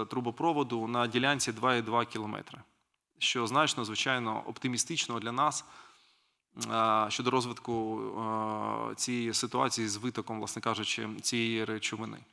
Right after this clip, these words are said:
Значить, за нашими підрахунками, знову ж таки, і підрахунками спеціалістів, витік стався сто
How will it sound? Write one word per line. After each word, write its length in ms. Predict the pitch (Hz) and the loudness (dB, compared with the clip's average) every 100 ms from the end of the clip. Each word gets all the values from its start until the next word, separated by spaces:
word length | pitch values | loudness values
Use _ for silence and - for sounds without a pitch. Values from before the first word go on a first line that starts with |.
| _ _ - - - - - | _ _ -18 -16 -16 -20 -6
Значить, 240 | 117 120 | 0 2
за 80 | 139 | 6
нашими 360 | 160 - 139 120 | 6 6 2 0
підрахунками, 720 | 127 127 175 185 147 131 120 | 2 2 2 0 0 2 2
знову 180 | 139 143 | 4 2
ж 80 | |
таки, 320 | 127 - 120 117 | 0 0 -2 -2
і 40 | |
підрахунками 680 | 117 117 139 120 117 117 113 | 0 -2 0 -2 0 0 -2
спеціалістів, 680 | - 120 127 160 165 127 120 | -2 0 0 0 -2 0 0
витік 260 | 120 110 | 0 -2
стався 380 | - 147 135 120 | 2 2 2 -2
сто 260 | - 131 | 0 0